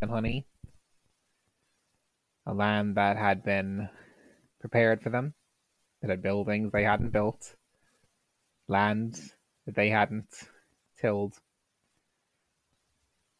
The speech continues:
But while they had been in captivity,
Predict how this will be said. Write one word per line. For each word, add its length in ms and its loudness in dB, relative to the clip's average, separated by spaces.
But 120 4
while 280 8
they 380 4
had 260 -2
been 180 -2
in 140 -6
captivity, 920 -6